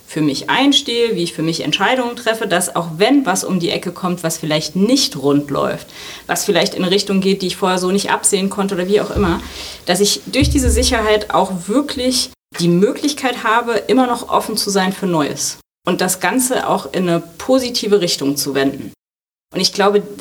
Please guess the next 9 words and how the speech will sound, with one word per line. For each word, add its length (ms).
sich 260
da 220
so 140
Muster 380
anzueignen, 580
das 180
ist 140
das 140
Entscheidende. 640